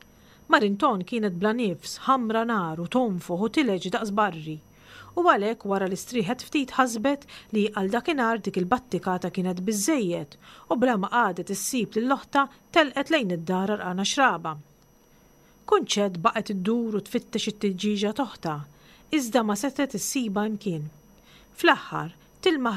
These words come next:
raġel xieħ bil-qiegħda fuq ġebla b'tiġiġa bajda fidu. Ġri tal fuq u b'kemm tkella saħħa u,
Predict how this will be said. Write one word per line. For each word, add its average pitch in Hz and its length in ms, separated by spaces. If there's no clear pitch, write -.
raġel 202 280
xieħ 175 440
bil-qiegħda 208 500
fuq 208 220
ġebla 170 340
b'tiġiġa 190 500
bajda 180 300
fidu. 180 380
Ġri 262 240
tal 240 160
fuq 220 240
u 208 80
b'kemm 220 240
tkella 208 360
saħħa 180 420
u, 214 220